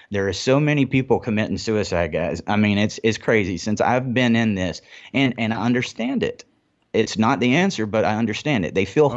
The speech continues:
Speaker 1: hopeless. They feel like there's nothing else that they can do. And no matter how m-, hard they work on it, they're just gonna be in that same situation and just keep falling. So they give up. I was like, "Let's get a little bit ahead of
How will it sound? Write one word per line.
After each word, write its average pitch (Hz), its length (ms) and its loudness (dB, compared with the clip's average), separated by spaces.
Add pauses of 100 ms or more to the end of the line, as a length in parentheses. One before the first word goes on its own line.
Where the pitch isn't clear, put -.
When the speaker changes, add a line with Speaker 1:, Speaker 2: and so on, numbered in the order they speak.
(100)
Speaker 1:
hopeless. 78 240 -6
They 98 100 0
feel 127 160 0
like 117 160 2
there's 90 240 -6
nothing 160 340 2
else 170 220 -2
that 131 140 -2
they 123 160 0
can 120 220 0
do. 101 260 0 (420)
And 104 580 2
no 117 300 4
matter 113 380 4
how 123 220 0
m-, 165 100 0 (100)
hard 139 320 2
they 113 140 2
work 117 280 0
on 95 180 -2
it, 101 120 -6
they're 101 140 -2
just 117 200 -2
gonna 117 140 2
be 110 160 2
in 110 80 4
that 101 160 0
same 120 280 2
situation 104 580 0
and 98 120 0
just 98 140 -4
keep - 220 -2
falling. 101 420 2 (440)
So 107 440 0 (160)
they 117 140 2
give 123 200 0
up. - 380 0 (180)
I 123 120 -4
was 120 100 -6
like, 113 140 -4 (100)
"Let's 156 220 0
get 202 160 2
a 196 100 0
little 160 220 2
bit 120 160 0
ahead 117 320 0
of 98 80 -2